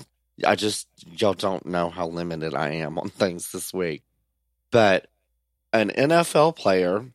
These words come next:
uh, the first one ever, comes out as gay this week.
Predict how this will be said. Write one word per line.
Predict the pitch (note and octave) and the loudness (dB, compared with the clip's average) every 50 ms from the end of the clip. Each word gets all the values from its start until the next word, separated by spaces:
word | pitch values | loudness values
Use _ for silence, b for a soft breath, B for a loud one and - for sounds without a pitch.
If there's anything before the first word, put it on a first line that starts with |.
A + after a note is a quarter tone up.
| _ _ _ _ _ _ _ _ _ _ _ _ _ _ _ - - | _ _ _ _ _ _ _ _ _ _ _ _ _ _ _ -4 0
uh, | G2+ G#2 G2 F2+ E2+ D#2+ B1+ | 2 2 4 4 2 0 0
the | - - | -2 -6
first | F2 - - A#2 B2 - - | -2 2 2 2 2 2 0
one | B2+ A#2 G#2+ - - | -2 -2 -2 -2 0
ever, | C3+ D#3+ E3 - E2 E2+ G#2 B2+ - _ _ _ _ _ _ _ _ _ _ _ _ _ _ _ _ _ _ _ _ _ _ _ _ _ - | 0 0 2 2 2 2 0 -4 -8 _ _ _ _ _ _ _ _ _ _ _ _ _ _ _ _ _ _ _ _ _ _ _ _ _ -10
comes | - - C3+ B2 B2+ C3+ C3 A#2 - - | -4 0 0 2 2 0 0 0 0 2
out | - G2 G2 F#2+ F#2+ G2 G2+ - _ _ _ _ | 2 4 4 4 4 2 2 0 _ _ _ _
as | F2 F2+ F2 F2 E2+ E2+ F2 F2+ F#2 F2+ - - - - G2 | 2 2 4 4 4 2 2 0 -2 -4 -8 -10 -12 -10 -2
gay | E2+ G#2+ F#2+ E2+ C2+ - A#1 - _ _ _ _ _ _ _ _ _ _ _ _ _ _ _ _ _ - | 0 2 2 2 2 -2 -6 -12 _ _ _ _ _ _ _ _ _ _ _ _ _ _ _ _ _ -8
this | G2+ F2+ - - | -8 -6 -4 -2
week. | E2+ C2+ - - | -2 -4 -4 -6